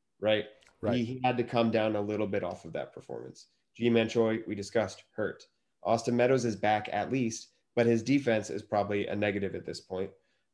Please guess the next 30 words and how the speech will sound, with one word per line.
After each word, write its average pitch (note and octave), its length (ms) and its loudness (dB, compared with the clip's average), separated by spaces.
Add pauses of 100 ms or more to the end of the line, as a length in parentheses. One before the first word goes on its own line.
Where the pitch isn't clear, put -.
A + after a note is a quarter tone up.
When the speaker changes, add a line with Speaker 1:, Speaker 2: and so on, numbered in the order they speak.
(120)
Speaker 1:
Uh, A2+ 180 6
Yandy B2 500 2
Diaz B2 320 2
is G#2 120 -4
gonna A2 140 0
have G#2 100 -4
to G#2+ 80 -8
step G#2 300 -4
in G2+ 60 -2
as G2 120 -4
the G2+ 140 -2
everyday G2+ 280 -2
first G2+ 300 -8
baseman F#2+ 320 -4
right F#2 180 -4
now, F#2 220 -4
which, G2 480 -6
uh, F2+ 260 -4
I G2 100 -4
don't G2+ 200 -2
have F#2+ 100 -4
a F#2 80 -4
high G2+ 200 0
level A2+ 260 2
of F#2+ 80 -4
confidence F#2+ 460 -6
in A#2+ 200 -4 (300)
because, A#2 640 4
uh, G#2+ 400 2 (560)
he, A#2+ 360 -4